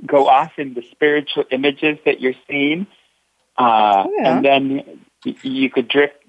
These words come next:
Speaker 1: away. You could go into some kind of emptiness, and then you could come back with the voice. Um,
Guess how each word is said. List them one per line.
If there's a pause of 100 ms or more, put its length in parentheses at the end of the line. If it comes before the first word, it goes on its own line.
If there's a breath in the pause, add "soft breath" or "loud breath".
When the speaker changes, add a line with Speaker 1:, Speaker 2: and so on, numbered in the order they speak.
(180)
Speaker 1:
away.
You
could
go
into
some
kind
of
emptiness, (760 loud breath)
and
then
you
could
come
back
with
the
voice. (360)
Um,